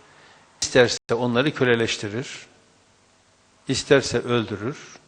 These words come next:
isterse karşılıksız olarak serbest bırakır." Bakın, ayette olmayan iki şeyi sanki ayetin hükmü gibi ayetin tefsirine koymuştur.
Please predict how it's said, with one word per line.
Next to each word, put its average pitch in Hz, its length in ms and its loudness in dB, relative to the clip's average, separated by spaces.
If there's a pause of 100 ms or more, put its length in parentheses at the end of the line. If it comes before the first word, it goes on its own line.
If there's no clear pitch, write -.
(1120)
isterse 135 680 0 (520)
karşılıksız - 640 -6
olarak 107 280 -2
serbest 101 460 -10
bırakır." - 440 -16 (720)
Bakın, 127 340 0 (800)
ayette 135 480 4
olmayan 123 720 0
iki 139 260 -8
şeyi 113 500 -6 (640)
sanki 143 340 2
ayetin 127 380 0
hükmü - 340 -6
gibi 127 280 -4
ayetin 120 360 -2
tefsirine 139 360 -4
koymuştur. - 800 -12